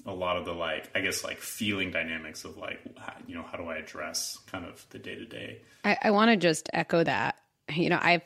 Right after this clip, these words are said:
Speaker 2: I have three kids, and, I mean, I love my kids, and, okay, I love my kids, and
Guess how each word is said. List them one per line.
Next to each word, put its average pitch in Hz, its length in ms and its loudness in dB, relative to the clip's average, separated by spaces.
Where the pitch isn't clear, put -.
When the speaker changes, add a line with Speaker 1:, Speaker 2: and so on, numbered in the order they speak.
Speaker 2:
I 165 100 4
have 175 120 0
three 151 280 0
kids, - 600 -4
and, 160 360 4
I 190 120 2
mean, 175 120 4
I 165 60 4
love 170 240 6
my - 160 -2
kids, - 560 0
and, - 420 2
okay, - 220 -4
I 160 40 -4
love 190 200 4
my 180 140 2
kids, - 300 -2
and 143 460 -2